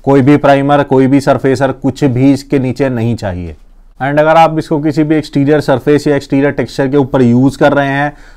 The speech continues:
तो उस पे आपको पुट्टी भी नहीं लगानी है। इस चीज़ का आपने ध्यान रखना है, आपने पुट्टी का बिल्कुल भी यूज़ नहीं करना है, उस सरफेस को बिल्कुल प्लेन आपने नहीं करना है। रफ सरफेस के ऊपर ये अच्छी तरीके से पकड़ करता है। अब बात करें इसकी पैकेजिंग की,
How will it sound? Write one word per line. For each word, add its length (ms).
तो 80
उस 200
पे 100
आपको 300
पुट्टी 440
भी 360
नहीं 200
लगानी 360
है। 180
इस 180
चीज़ 220
का 80
आपने 200
ध्यान 280
रखना 360
है, 100
आपने 260
पुट्टी 420
का 120
बिल्कुल 320
भी 180
यूज़ 240
नहीं 260
करना 280
है, 320
उस 160
सरफेस 340
को 100
बिल्कुल 320
प्लेन 220
आपने 240
नहीं 280
करना 340
है। 260
रफ 200
सरफेस 400
के 80
ऊपर 320
ये 100
अच्छी 340
तरीके 280
से 120
पकड़ 340
करता 380
है। 180
अब 100
बात 320
करें 180
इसकी 200
पैकेजिंग 500
की, 180